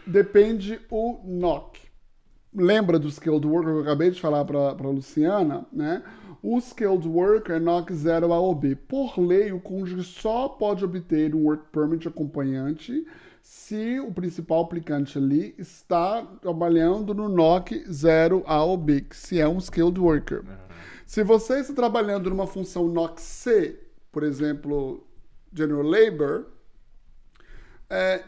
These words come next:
Speaker 1: não há nenhuma obrigação deles te aprovar o seu Work Permit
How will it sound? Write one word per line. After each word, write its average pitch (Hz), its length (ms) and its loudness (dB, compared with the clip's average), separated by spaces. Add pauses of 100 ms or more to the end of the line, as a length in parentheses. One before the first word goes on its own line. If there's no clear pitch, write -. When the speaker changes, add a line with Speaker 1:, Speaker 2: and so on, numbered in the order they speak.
Speaker 1:
não 220 260 -2
há 254 80 -2
nenhuma 240 640 -2
obrigação 226 920 0
deles 208 260 2
te 220 60 -4
aprovar 190 400 0
o - 20 -6
seu 190 160 -6
Work 190 160 -6
Permit - 440 -6